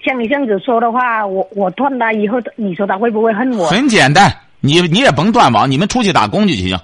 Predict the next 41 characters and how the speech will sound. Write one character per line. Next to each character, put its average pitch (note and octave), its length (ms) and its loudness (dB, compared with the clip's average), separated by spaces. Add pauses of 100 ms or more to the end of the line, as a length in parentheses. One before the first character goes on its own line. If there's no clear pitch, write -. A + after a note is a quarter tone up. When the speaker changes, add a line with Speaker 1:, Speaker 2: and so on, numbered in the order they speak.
(220)
Speaker 2:
别 F3+ 140 -2
在 A3 100 2
家 E3 160 2
待 D#3 200 2
了， A2 100 0
让 F#3 160 0
他 F3 80 2
自 D#3+ 100 -6
个 D3 100 -2
儿 C#3 40 0
一 D#3+ 80 0
个 F3+ 80 0
人 D#3+ 140 0
在 D#3 120 -2
这 C#3 80 -2
儿 A#2+ 60 -2
待 D3+ 180 -2
着 A#2+ 80 -2
就 F2+ 120 -4
行， F2 180 -2 (240)
自 - 180 -4
个 E3 100 2
儿 C#3+ 40 0
挣 F#3+ 160 0
钱 C#3 160 -2
交 D3 140 -2
网 G2+ 180 -2
费。 A#2 180 -4 (1600)
Speaker 1:
我 G#3+ 140 0
网 G3 220 -2
费 D4+ 140 -2
就 D4 140 -2
是 C#4+ 100 0
今 B3+ 160 -2
年 G3+ 140 -2
他 G3+ 120 0
自 - 80 -10
己 A3+ 120 -4
交 F#3+ 180 -2
了， E3+ 180 -2 (560)
他， - 180 -4